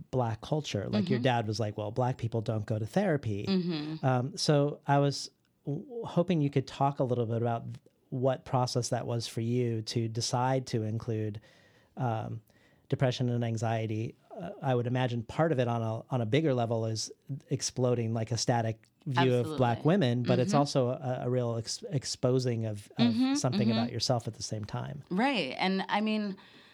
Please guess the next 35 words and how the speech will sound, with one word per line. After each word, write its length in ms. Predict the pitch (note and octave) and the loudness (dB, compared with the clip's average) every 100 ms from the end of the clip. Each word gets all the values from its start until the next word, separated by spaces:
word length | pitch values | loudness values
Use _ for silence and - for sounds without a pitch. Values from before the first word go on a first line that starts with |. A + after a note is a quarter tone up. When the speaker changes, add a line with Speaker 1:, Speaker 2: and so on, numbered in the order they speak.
| - - _ _ _ _ _ _ | -20 -20 _ _ _ _ _ _
Speaker 2:
if 180 | B3 C4+ | 0 4
I 100 | C#4 | 4
wanted 300 | A#3+ A#3 A3+ | 2 0 -2
to 100 | - | -2
be 180 | F#3+ F#3+ | 0 2
honest, 440 | D#3+ F#3 G3+ G#3 | 2 2 -2 -4
if 140 | - E3+ | -6 -2
I 80 | E3 | 0
wanted 360 | E3 F3 F3+ | 0 0 0
to 80 | F#3+ | 0
present 360 | F#3 F3+ F3+ - | 0 2 0 -2
the 60 | |
full 200 | F3+ F#3 | -2 -2
picture, 400 | F#3 F#3 - E3+ - | 0 -4 -4 -2 -2
I 100 | D3 | 0
had 280 | D#3+ C3+ - | 0 -2 -6
to, 120 | - - - - | -12 -16 -20 -4
you 160 | E3+ | 0
know? 300 | D#3+ D3 D#3 - | 0 0 -2 0
Um, 460 | E3 D#3 D3+ C#3+ - - - - - | 0 2 0 -2 -6 -10 -10 -10 -8
I 220 | - E3+ | -2 0
don't 280 | F3 E3+ D#3+ - _ _ _ _ _ - | 0 0 -2 -8 _ _ _ _ _ -10
tr-, 340 | - - - G3 - | -8 -6 -10 -4 0
I 120 | F#3 | 2
don't 260 | G3+ F#3+ - _ _ - | 2 -2 -6 _ _ -4
go 160 | F#3 E3+ | 0 2
easy 320 | D#3+ D3+ D#3 | 2 0 -2
on 100 | C#3 | -2
myself 680 | B2+ D#3 A3 - D#4 D4+ - | -2 0 0 4 4 4 0
<laughs> 40 | - | 0
in, 300 | G#3 G3+ G3 | 0 0 -2
in 180 | G3+ | -2
my 120 | G#3+ A3 | 0 0
writing, 440 | A3 A3 A3+ A3+ | 0 -2 -2 -2
and, 500 | - E3 D#3+ D#3+ D#3 | -2 -2 -2 -4 -6